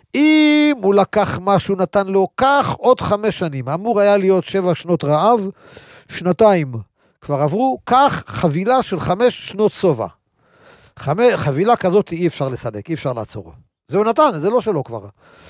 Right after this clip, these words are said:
אבל אם יעקב אמר, "נכון, יש, יש רעב, אבל אני אפתח לכם איזה ברז, אני יוצ-, אני, אני אתן ל-, ל-, לנילוס להיכנס לכאן והוא ישבור את הרעב."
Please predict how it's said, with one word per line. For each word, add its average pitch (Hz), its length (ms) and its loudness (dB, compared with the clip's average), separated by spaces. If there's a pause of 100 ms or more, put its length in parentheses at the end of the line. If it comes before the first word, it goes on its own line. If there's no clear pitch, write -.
(280)
אבל 147 180 -6
אם 220 120 -6
יעקב 196 400 0
אמר, 185 600 0
"נכון, 240 580 4
יש, - 460 -2
יש 160 260 -2
רעב, 135 420 0 (600)
אבל 165 180 0
אני 247 160 -2
אפתח 233 260 -2
לכם 214 280 -2
איזה 180 180 2
ברז, 185 380 2
אני 175 160 -4
יוצ-, 185 340 0
אני, 190 260 -4
אני 185 160 -6
אתן 190 240 -4
ל-, 180 60 -2
ל-, 156 500 -6
לנילוס 160 580 0
להיכנס 160 540 -4
לכאן 180 340 -4
והוא 175 240 0
ישבור 151 300 0
את 175 120 0
הרעב." 104 480 -2